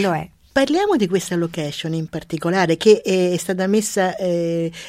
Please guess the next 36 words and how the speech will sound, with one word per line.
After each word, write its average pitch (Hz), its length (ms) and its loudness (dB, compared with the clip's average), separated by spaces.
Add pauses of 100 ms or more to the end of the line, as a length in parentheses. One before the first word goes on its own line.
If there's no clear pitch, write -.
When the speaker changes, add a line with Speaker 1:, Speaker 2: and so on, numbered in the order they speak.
(120)
Speaker 2:
diciamo, 208 320 2
per 190 140 0
l'occasione, 175 920 2
è 143 60 -12
stata 175 260 2
ripristinata 180 880 2
forse 170 400 -4
a 151 40 -16
queste 165 540 -6
attività, 160 540 -4
a 160 80 -6
questi 156 240 -10
incontri? 160 320 -4
Speaker 1:
Sì, 165 280 0
esattamente, 208 840 -2
perché, 214 720 0
eh, 190 180 -2
dunque 185 640 -4
è 190 160 -2
la 185 140 -2
prima 208 320 -2
volta 185 720 0
che 196 380 -2
la 180 140 0
palazzina 180 840 -2
retrostante, 165 840 -8
che 165 140 -8
è 165 40 -10
questa 180 300 -6
dell'Orangerie, 170 760 -4
che 180 160 -6
ha 165 80 -2
tre - 160 -10
piani 185 460 -4
restauratissimi, 170 1120 -6
molto, 160 580 -6